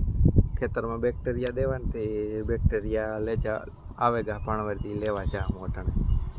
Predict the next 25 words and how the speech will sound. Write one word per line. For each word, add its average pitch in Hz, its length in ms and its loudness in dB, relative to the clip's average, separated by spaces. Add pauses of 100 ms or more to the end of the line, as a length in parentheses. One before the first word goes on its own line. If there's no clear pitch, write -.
(400)
જો 135 100 12
આ 117 360 12
ત્રિવેણી 123 520 12
નદી 117 540 12
હું 113 220 10
ઉભો 123 300 10
ત્રિવેણી 117 460 10
સંગમે. 117 600 10 (720)
આ 113 140 12
મારી 113 260 12
વર્તુ 117 400 12
બે 120 220 12
નદી 113 340 12
છે. 127 220 12 (1200)
જો 101 260 12 (100)
સારા 123 220 12
આમ 120 220 12
સારો 117 320 12
મેર 120 240 12
થયો. 143 300 12 (2750)
બહુ 135 340 12
જાજુ 120 340 12
પાણી 117 300 12
આવે 107 260 12
તું. - 180 12